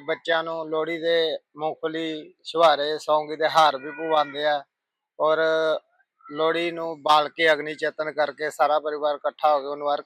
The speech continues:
ਵੀ ਦਿੰਦੇ ਆ, ਉਹਦੀ ਪੂਜਨਾ ਕਰਦੇ ਆ। ਬਾਕੀ ਸਾਡੇ ਸਮੇਂ ਤੇ ਜਿਹੜਾ ਸੀ, ਉਦੋਂ ਸਮਾਂ ਹੋਰ ਸੀ। ਉਦੋਂ ਕੀ ਸੀ ਕਿ ਸਵੇਰੇ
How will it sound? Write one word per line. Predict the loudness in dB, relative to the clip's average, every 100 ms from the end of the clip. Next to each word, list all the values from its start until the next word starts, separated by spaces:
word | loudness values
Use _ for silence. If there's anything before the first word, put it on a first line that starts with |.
| -8
ਵੀ | -10
ਦਿੰਦੇ | -10 -12 -8
ਆ, |
ਉਹਦੀ | -8 -8
ਪੂਜਨਾ | -10 -12 -2 0 0
ਕਰਦੇ | -2 -2 -2
ਆ। | -2 -2 -10 -20 -20 -20 -20 -20 -20 2
ਬਾਕੀ | 4 4 2 0 0
ਸਾਡੇ | 6 8 8 4
ਸਮੇਂ | 4 2 2 -2
ਤੇ | -2 0
ਜਿਹੜਾ | 4 4
ਸੀ, | 4 -2 -4 -4
ਉਦੋਂ | -4 -2 -6 -8 -12 _ _ -8
ਸਮਾਂ | 2 6 8 6 6
ਹੋਰ | 4 4
ਸੀ। | 0 -4 -4 _ _ -20 _ -4
ਉਦੋਂ | 2 2
ਕੀ | 2 0
ਸੀ | 0 0
ਕਿ | -4
ਸਵੇਰੇ | -2 2 4 6 6 4 2